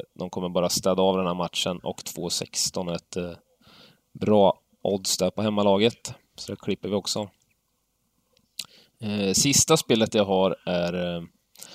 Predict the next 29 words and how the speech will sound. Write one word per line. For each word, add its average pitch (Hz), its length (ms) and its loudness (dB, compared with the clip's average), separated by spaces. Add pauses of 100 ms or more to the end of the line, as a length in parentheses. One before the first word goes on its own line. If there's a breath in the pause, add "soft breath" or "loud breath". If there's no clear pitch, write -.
(320 loud breath)
Saint - 400 -2
Louis 104 520 2 (260)
Calgary. 110 640 4 (300)
Eh, 98 520 -4
Saint 104 340 -4
Louis 101 520 0 (520)
hemma 107 380 0
här 101 200 4
är 98 140 2
väl 95 320 -2
ett - 340 -6
av, 175 320 -2
eh, 185 180 0 (380 loud breath)
ligans 95 720 0
absolut 92 480 -2
bästa 92 420 2
lag. 101 420 2 (280)
Eh, 58 380 -14
och, - 440 -8
ehm, 87 440 -6 (720 loud breath)
han 92 140 -4
vann 95 180 2
ju 90 60 -2
Stanley 92 260 -2
Cup - 300 -2
som 90 140 -8
bekant 90 280 -6
förra 101 300 2
året 90 340 -2